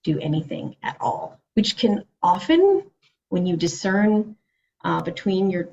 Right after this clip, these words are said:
your different kinds of choices in life, sometimes the not doing the thing is not only more difficult, but it is more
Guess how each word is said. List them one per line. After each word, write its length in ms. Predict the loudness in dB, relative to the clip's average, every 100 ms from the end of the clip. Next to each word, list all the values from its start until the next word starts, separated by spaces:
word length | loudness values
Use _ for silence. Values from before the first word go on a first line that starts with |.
| -8
your 180 | -10 -10 -4
different 280 | -4 -2 -2
kinds 220 | -2 -2
of 60 |
choices 440 | -4 -2 -2 -2 -4
in 100 | -2
life, 340 | 0 0 -4
sometimes 540 | -4 -2 0 -2 -4 -6
the 220 | -4 -4 -8 -6
not 380 | -2 -2 -2
doing 240 | 0 0 0
the 100 | -6
thing 360 | -6 -8 -8 -10 _ _ _ _
is 180 | -4 -2
not 300 | -2 -2 -4
only 540 | -6 -4 -2 -4 -8 -14 -4
more 260 | 0 2 2
difficult, 600 | -2 -4 -6 -4 -4 -6 _ _ _ _
but 140 | -2 0
it 100 | 2
is 340 | 0 -2 -8
more 460 | -8 -6 -4 -4